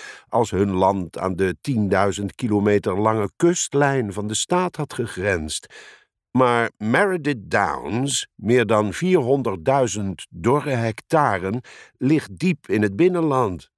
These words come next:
en grenst hier en daar aan woestijngebied. "Waar ging die weddenschap ook weer over?" vroeg Matt.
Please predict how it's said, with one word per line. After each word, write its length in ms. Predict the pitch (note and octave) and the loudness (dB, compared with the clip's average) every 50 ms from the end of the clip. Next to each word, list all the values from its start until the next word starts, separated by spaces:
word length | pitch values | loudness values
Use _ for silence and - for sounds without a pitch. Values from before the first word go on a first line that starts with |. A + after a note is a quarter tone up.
| _ _ | _ _
en 180 | - G#2+ A2 | -2 0 0
grenst 420 | G#2 - B2 D3 C#3+ C3 A2 - - | 0 2 2 2 2 2 0 -2 -2
hier 200 | D#3+ D3+ C#3+ A#2 | 0 0 2 2
en 120 | A#2 A2+ | 2 2
daar 300 | G#2+ A2 G#2+ G#2 G2+ F#2+ | 2 2 2 2 0 0
aan 160 | F#2+ F#2+ G2 | -2 -4 -4
woestijngebied. 1080 | F2+ G2 G#2 G#2 - - D#3+ C#3+ D#3 E3+ F3 D#3+ - F#3 C#3+ G#2+ G2+ G#2 F2 D2 - - _ - - - - _ _ _ _ _ _ _ _ | -4 -4 -4 -4 -2 0 0 0 0 0 -2 -2 -2 -4 -4 -2 -2 -4 -4 -4 -8 -16 _ -20 -20 -20 -20 _ _ _ _ _ _ _ _
"Waar 360 | - G2 A#2 C3 C#3+ C#3+ C3 | -4 0 2 2 2 2 0
ging 340 | - - - - F#3+ G#3 G#3+ | -4 -6 -2 0 0 2 2
die 160 | G3+ G3+ F#3 | 0 -2 0
weddenschap 560 | D3 F3 F3+ E3+ D#3 D3 - - D3 C#3 B2 C#3+ | 2 2 2 4 2 0 0 2 2 2 2 2
ook 120 | C#3 A#2+ | -2 0
weer 160 | B2 C#3+ C3 | 0 0 2
over?" 400 | C3 B2+ C3+ C3 B2 - G#3 - - _ _ _ _ | 4 4 4 4 0 -2 -8 -10 -10 _ _ _ _
vroeg 240 | - - A2 F#2+ D#2 | -4 -2 -2 -2 0
Matt. 420 | G2 G2 F#2 E2 D2+ - - - | 0 0 2 2 0 -2 -6 -16